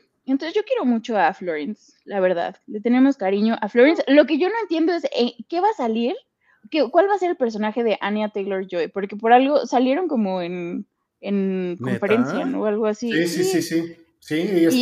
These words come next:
Speaker 3: en el
Speaker 1: hasta
Speaker 3: cast.
Speaker 1: hubo como, así como este chisme de que tenían como beef entre ellos, porque se ve un video en el que Anya como que está saludando a, a
Speaker 3: Timothée.
Speaker 1: Timothy Chalamet, a Timothée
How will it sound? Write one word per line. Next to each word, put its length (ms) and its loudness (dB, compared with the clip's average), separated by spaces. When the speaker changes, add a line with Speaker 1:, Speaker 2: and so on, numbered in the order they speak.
Speaker 3:
en 80 12
el 40 2
Speaker 1:
hasta 180 6
Speaker 3:
cast. 200 10
Speaker 1:
hubo 140 -2
como, 460 2
así 420 -6
como 340 -2
este 240 -6
chisme 380 -2
de 80 -2
que 100 -8
tenían 320 -6
como 240 -2
beef 440 -4
entre 380 6
ellos, 260 2
porque 520 -2
se 180 -2
ve 180 2
un 160 0
video 320 0
en 100 -2
el 160 -6
que 320 -2
Anya 500 -4
como 220 -6
que 360 -6
está 280 -4
saludando 720 0
a, 420 -2
a 800 -10
Speaker 3:
Timothée. 120 -2
Speaker 1:
Timothy 280 -4
Chalamet, 640 -2
a 180 -6
Timothée 480 6